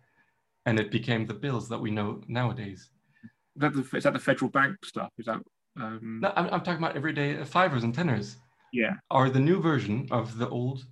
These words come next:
Speaker 1: I O Us that the gold vaults would, would hand out to you. And, and yes, um, it's important to talk about the, the Federal Reserve as well, or, um,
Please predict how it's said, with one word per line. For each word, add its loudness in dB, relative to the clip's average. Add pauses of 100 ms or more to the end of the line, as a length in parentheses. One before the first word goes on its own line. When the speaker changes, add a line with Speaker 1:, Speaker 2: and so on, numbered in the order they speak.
(240)
Speaker 1:
I 0
O -2
Us -6
that -8
the -10
gold -4
vaults -10
would, -10 (180)
would -10 (240)
hand -4
out -6
to -12
you. -10 (920)
And, 0
and -2
yes, -4
um, -6 (220)
it's -6
important 2
to -4
talk -2
about -4
the, 0
the -6
Federal -2
Reserve -4
as -12
well, -4 (260)
or, 2
um, -2